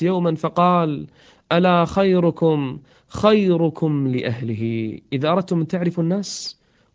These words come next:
انظروا إليهم في معاملتهم مع أهليهم، فخير الناس من كان خير الناس لأهله، وأنا خيركم لأهلي. انظروا ماذا كان يصنع مع عائشة،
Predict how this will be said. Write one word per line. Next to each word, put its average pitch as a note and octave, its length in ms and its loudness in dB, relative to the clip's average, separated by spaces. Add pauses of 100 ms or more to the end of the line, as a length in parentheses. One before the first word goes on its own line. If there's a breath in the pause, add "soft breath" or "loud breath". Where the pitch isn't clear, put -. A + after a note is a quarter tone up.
انظروا F3 300 4
إليهم D#3+ 320 2
في D3 120 -4
معاملتهم C#3 760 -2
مع A#2 180 -6
أهليهم، G#2+ 640 -4 (720 soft breath)
فخير F#3+ 360 4
الناس G3 600 0 (100)
من D3 180 -2
كان E3 240 -2
خير E3 260 -2
الناس D3+ 300 -2
لأهله، A2+ 680 -4
وأنا E3+ 280 0
خيركم F3+ 540 -6
لأهلي. D#3+ 540 -6 (520 soft breath)
انظروا G3+ 280 4
ماذا G3+ 180 2
كان G3 200 0
يصنع F3 360 0
مع C#3+ 140 2
عائشة، C3 480 -4